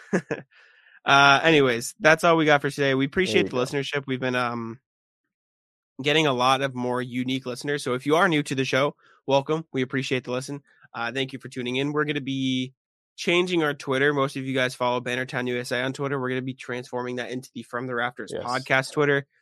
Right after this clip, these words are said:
Speaker 1: because we feel like we can grow this a little better there. If you guys have a place, uh, to find us, if you search From the Rafters rather than Bannertown, it's a little, I guess, can be a little confusing if you're just listening to the show. So we're gonna make that switch. Look out for that on Twitter so,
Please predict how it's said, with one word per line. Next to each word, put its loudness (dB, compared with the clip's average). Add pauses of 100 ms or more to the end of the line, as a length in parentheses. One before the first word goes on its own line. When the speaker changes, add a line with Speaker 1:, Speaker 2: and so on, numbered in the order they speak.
(140)
Speaker 1:
because -4
we -4
feel 4
like 4
we -2
can 0
grow 2
this -2
a -4
little -2
better 0
there. 0
If -6
you -8
guys -2
have -6
a -6
place, -4 (400)
uh, 2 (140)
to -10
find 2
us, 0
if -10
you -4
search -2
From -4
the -2
Rafters -4
rather -4
than -8
Bannertown, -6
it's -16
a -4
little, -2 (340)
I 8
guess, 6
can 2
be 4
a 10
little 4
confusing 0
if -4
you're -2
just -4
listening -6
to -10
the -8
show. -8
So -10 (220)
we're 4
gonna 6
make 4
that 4
switch. -4
Look 0
out 6
for -4
that -2
on -4
Twitter -4
so, -6